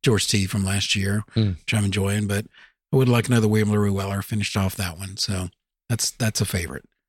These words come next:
Speaker 1: So I think that, that'd be the top of the list. If anybody's listening,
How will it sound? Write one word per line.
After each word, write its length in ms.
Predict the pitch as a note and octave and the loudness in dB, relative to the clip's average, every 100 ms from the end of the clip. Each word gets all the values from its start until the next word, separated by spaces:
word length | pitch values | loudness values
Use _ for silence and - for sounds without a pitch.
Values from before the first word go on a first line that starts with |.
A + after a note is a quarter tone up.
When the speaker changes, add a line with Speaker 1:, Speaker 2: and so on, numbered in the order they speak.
| _ _ - | _ _ -2
Speaker 1:
So 80 | A#2+ | 0
I 40 | |
think 240 | C#3+ C#4 - | 2 2 2
that, 160 | F3+ | 2
that'd 180 | F#3 F3+ | 2 2
be 80 | C3 | 2
the 80 | G#2+ | 2
top 200 | G#2+ - | 0 0
of 40 | |
the 60 | G2+ | -2
list. 240 | G2+ - | -2 -2
If 80 | G#2+ | 0
anybody's 420 | G#2+ G2+ G2+ F#2+ | 0 2 0 0
listening, 400 | G#2+ - G2+ G2 | 0 0 0 -2